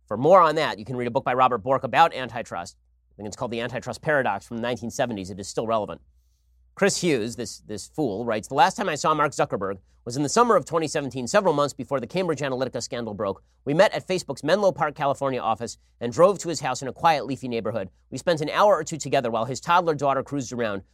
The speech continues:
We talked politics mostly, a little about Facebook, a bit about our families. When the shadows grew long, I had to head out. I hugged his wife, Priscilla, and said goodbye to Mark. Since then, Mark's personal reputation and the reputation of Facebook have taken a nosedive.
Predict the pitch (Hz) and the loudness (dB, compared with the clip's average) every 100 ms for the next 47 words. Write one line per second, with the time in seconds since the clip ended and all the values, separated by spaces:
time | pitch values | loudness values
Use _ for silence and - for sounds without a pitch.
0 | - - 180 - 208 233 143 139 165 - | -14 0 0 4 4 2 -2 0 0 0
1 | 113 98 143 208 175 139 143 127 160 - | -4 -2 2 2 2 0 -2 -6 -6 -6
2 | 98 131 139 127 139 127 135 139 _ _ | -4 0 0 0 -4 -4 -4 -6 _ _
3 | 113 117 - 160 170 123 165 151 139 151 | -10 -6 -2 2 2 0 -6 -2 0 0
4 | 151 104 117 120 127 127 135 95 104 143 | -2 -6 -8 -6 -4 -4 -4 -8 -6 -4
5 | 127 151 147 147 160 160 104 - 143 143 | -2 -2 -2 -4 -2 -2 -2 -6 -4 -2
6 | 127 131 120 127 _ _ _ - 220 - | 0 0 -2 -4 _ _ _ -2 0 0
7 | 131 87 85 _ - 165 202 - 202 - | -2 -6 -12 _ 2 2 2 0 -2 0
8 | 175 160 156 147 165 - 92 87 _ _ | 2 2 2 -2 -2 -2 -4 -12 _ _
9 | 135 139 160 160 170 214 - 151 147 - | -2 0 0 -2 -2 -2 -2 -4 -4 -6
10 | 139 123 170 185 180 143 _ - 139 135 | -8 -6 -4 -2 -4 -6 _ -4 0 4
11 | 165 139 127 90 67 | 4 2 -2 -4 -8